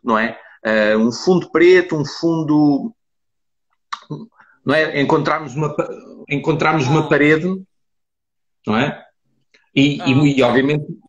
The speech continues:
Speaker 1: mudarmos aí um bocadinho o ângulo. Agora, o que acontece é que e-, as garrafas têm rótulos à frente, têm rótulos atrás,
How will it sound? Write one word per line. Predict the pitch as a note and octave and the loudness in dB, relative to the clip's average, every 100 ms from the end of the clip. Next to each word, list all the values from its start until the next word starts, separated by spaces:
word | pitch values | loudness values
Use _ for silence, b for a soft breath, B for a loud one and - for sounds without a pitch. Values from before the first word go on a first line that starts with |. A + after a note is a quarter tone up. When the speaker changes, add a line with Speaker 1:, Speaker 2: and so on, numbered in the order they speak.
| _ _ _ _ - | _ _ _ _ -4
Speaker 1:
mudarmos | C#3+ D#3 D#3 D#3 D#3 | 0 2 2 2 2
aí | |
um | D#3+ | 2
bocadinho | D#3 E3 D3+ D3+ | 2 0 2 4
o | E3 | 4
ângulo. | D3+ B2+ B2+ B B B - | 2 0 -4 B B B -4
Agora, | B2 C#3+ A#2+ A2 | 0 0 0 -2
o | A#2 | 0
que | D#3+ | 0
acontece | D#3+ D3 F3+ E3+ - | 0 0 0 0 0
é | D3 | -2
que | - - _ _ _ _ - | -4 -16 _ _ _ _ -6
e-, | C#3+ C#3+ - - - | -4 -4 -10 -16 -6
as | A#2+ | -2
garrafas | B2+ D3 D#3 - C3 | 2 2 0 -6 -10
têm | - C#3+ | -2 0
rótulos | C#3 D#3 D3 B2+ C3 | 2 0 0 -4 -2
à | C3+ | -2
frente, | - F3+ G3+ G3 | -2 0 0 -2
têm | C#3+ C#3+ | 0 0
rótulos | C#3 D3 C3 A#2+ | 0 -2 -4 -2
atrás, | C3+ - F3+ F#3 | 0 0 -2 -4